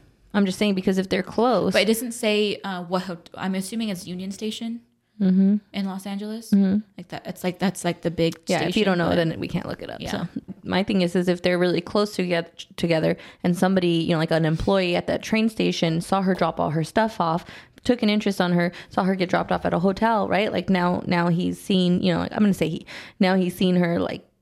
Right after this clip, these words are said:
Speaker 1: whatever, right? Like, like,
Speaker 2: Mm-hmm.
Speaker 1: "Oh, she was left alone. Her, you know, like, gentleman caller is gone, right? So I don't need to worry about that." And so, I don't know. Or, or a hotel employee. Okay, what are you, what are your theories? 'Cause
Speaker 2: Okay, so I have a couple.
Speaker 1: Okay.
Speaker 2: Okay.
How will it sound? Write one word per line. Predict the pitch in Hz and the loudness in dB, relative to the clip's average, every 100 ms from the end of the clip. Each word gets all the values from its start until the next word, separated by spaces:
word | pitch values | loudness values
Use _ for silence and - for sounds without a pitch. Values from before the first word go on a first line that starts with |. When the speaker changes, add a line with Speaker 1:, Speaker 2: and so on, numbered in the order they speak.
| _ _ _ _ - - - | _ _ _ _ -20 -20 -4
Speaker 1:
whatever, | 180 175 196 190 170 | -2 2 2 2 0
right? | 180 190 | 0 0
Like, | 160 185 | -2 -4
like, | 196 180 | -2 0
Speaker 2:
Mm-hmm. | 185 190 160 | 2 2 0
Speaker 1:
"Oh, | |
she | - 175 | -2 -2
was | 170 - | -2 -2
left | 170 170 | -2 0
alone. | 175 202 202 | 2 2 2
Her, | 185 160 160 | 0 -2 -2
you | 165 | -4
know, | |
like, | 160 170 | -4 -2
gentleman | 160 160 180 185 170 | 0 0 2 2 2
caller | 165 180 196 214 214 | 2 2 2 2 2
is | 214 202 | 0 0
gone, | 202 202 208 | -2 0 0
right? | 190 202 175 | 0 0 -2
So | |
I | 175 | 0
don't | 170 | 2
need | 170 | 2
to | 170 | 2
worry | 170 170 | 0 0
about | 165 175 | 0 0
that." | 190 214 - - _ | -2 -2 -8 -20 _
And | 185 | -4
so, | 180 165 175 185 _ _ _ - | 0 0 0 -6 _ _ _ -10
I | - 180 | -6 -4
don't | |
know. | 196 208 214 | -6 -6 -2
Or, | 190 190 - | 0 0 0
or | 185 185 | 0 2
a | 185 | 2
hotel | 190 - - | 0 0 2
employee. | 185 208 202 208 220 226 _ _ _ _ _ - | 2 2 2 2 0 -4 _ _ _ _ _ -20
Okay, | - - | -10 -6
what | - - | -2 0
are | |
you, | 95 196 | -2 -4
what | 196 | -2
are | 190 | -2
your | 180 | -2
theories? | 175 - - 262 - | -6 -12 -12 -16 -16
'Cause | - - | -16 -16
Speaker 2:
Okay, | - | -16
so | - 220 | -12 -4
I | 185 | -2
have | 190 | -2
a | |
couple. | 208 185 165 196 _ - | -4 -4 -4 -6 _ -2
Speaker 1:
Okay. | 196 - 190 _ - | -2 -2 -10 _ -20
Speaker 2:
Okay. | - | -18